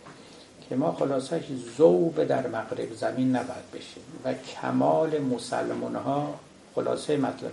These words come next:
که کمال مسلمان‌هایی نیست که یک غرب دیگری پدید بیاورند. خلاصه مطلب است. نه اینکه از آنها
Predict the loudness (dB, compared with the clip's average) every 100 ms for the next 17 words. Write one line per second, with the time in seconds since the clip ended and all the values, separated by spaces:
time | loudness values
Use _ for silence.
0 | -12 -20 -20 -20 -20 -20 -20 -14 -6 0
1 | 4 8 8 6 4 4 2 0 0 -4
2 | -4 -2 2 0 0 -4 0 0 0 2
3 | 4 4 4 2 0 -4 0 0 0 -6
4 | -10 -10 -12 -12 -12 -12 -14 -18 -20 -20
5 | -20 -20 -20 -20 -6 -2 0 0 -2 -2
6 | -4 -10 -14 -16 -20 -20 -20 -20 -20 -20
7 | -20 -20 -20 0 6 8 6 4 4 4
8 | 2 0 4 4 6 2